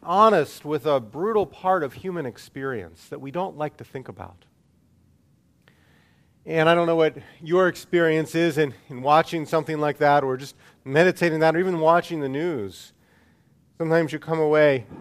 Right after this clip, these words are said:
feeling as if your emotions just went through the meat grinder. That's what this psalm does to me. It's, it's raw, it's real.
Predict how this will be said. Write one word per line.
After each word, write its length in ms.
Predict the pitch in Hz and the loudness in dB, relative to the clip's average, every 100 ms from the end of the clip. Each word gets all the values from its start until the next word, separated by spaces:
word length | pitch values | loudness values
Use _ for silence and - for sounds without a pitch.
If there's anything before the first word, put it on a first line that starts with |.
| - | -16
feeling 360 | - 175 170 156 | -4 -2 -2 -4
as 100 | 156 | -6
if 140 | 131 | -6
your 180 | 147 139 | -2 0
emotions 560 | 139 175 180 127 113 | 2 2 0 -6 -12
just 220 | 107 139 151 | -12 -8 -6
went 180 | 139 | -6
through 140 | 147 135 | -6 -8
the 80 | 120 | -6
meat 200 | 160 160 | -8 -8
grinder. 500 | 107 90 87 92 92 _ _ _ _ _ _ _ _ _ - | -10 -10 -12 -16 -18 _ _ _ _ _ _ _ _ _ -20
That's 180 | 165 247 | -12 -10
what 120 | 214 | -8
this 160 | 180 | -8
psalm 400 | - - 143 139 | -10 -8 -6 -6
does 300 | 123 117 104 | -6 -6 -8
to 100 | - | -14
me. 300 | 98 101 90 | -16 -14 -12
It's, 160 | 92 - | -16 -16
it's 180 | 156 - | -16 -16
raw, 800 | 127 135 175 214 214 151 107 107 | -12 -4 2 6 6 6 4 -2
it's 260 | 143 - | -8 -10
real. 680 | 131 131 165 160 107 95 | -12 -10 -8 -4 -6 -8